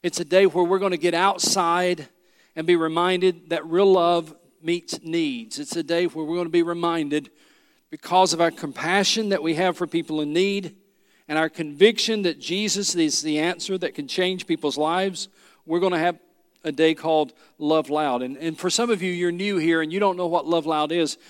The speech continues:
so let me explain to you real quickly. Love Loud is just a one-day mission trip to our community. It's where the church members go outside.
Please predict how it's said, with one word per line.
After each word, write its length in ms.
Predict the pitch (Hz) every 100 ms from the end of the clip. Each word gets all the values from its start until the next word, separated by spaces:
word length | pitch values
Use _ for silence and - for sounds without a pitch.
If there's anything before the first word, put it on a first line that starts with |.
| _
so 100 | -
let 160 | 165 190
me 80 | 165
explain 360 | - 180 156
to 100 | 151
you 80 | 151
real 140 | 175
quickly. 480 | - 185 170 156 135 - - -
Love 160 | 196
Loud 240 | 180 190 180
is 100 | 165
just 200 | 196 185
a 40 |
one-day 420 | 165 180 190 190
mission 340 | 185 196 - 160
trip 240 | 165 -
to 80 | 160
our 80 | 156
community. 560 | 160 170 156 117 101 _ _ _ _ _ _ _ _ _ _ _ -
It's 280 | 151 - 190
where 260 | 196 180
the 140 | 156 156
church 400 | - 196 190 185
members 500 | 170 165 160 - - _ _ -
go 120 | 170
outside. 720 | 165 160 - 160 135 113 104